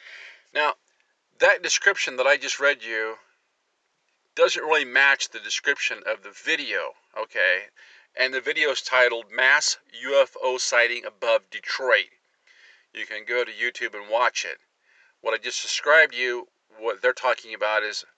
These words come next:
just a particular orb or U F O as it accelerates through the sky. If you go to the web,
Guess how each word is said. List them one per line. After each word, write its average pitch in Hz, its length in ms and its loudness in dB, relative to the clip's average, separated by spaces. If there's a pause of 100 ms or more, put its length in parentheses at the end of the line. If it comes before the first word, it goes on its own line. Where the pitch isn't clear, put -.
(120)
just - 260 -10
a - 60 -8
particular 104 800 -6 (500)
orb 123 320 0
or 107 80 0
U 113 180 -4
F - 160 -6
O 110 340 0 (460)
as 110 220 -4
it 107 80 -6
accelerates 110 500 -4
through 104 140 -18
the - 20 -16
sky. 101 380 2 (1200)
If 135 200 -6
you 131 80 -4
go 147 240 0
to 123 420 -6
the 117 160 -6 (100)
web, 135 200 2